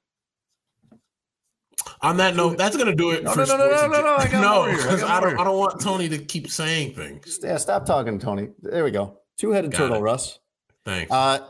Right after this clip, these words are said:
Speaker 2: their heads, this was one of the more interesting parts that I saw in the article.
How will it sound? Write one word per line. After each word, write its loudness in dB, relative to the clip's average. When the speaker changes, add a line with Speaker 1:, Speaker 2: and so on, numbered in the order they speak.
Speaker 2:
their -2
heads, 0
this -2
was -4
one -2
of -2
the 0
more -2
interesting -4
parts -4
that -4
I 0
saw 0
in -8
the -2
article. -4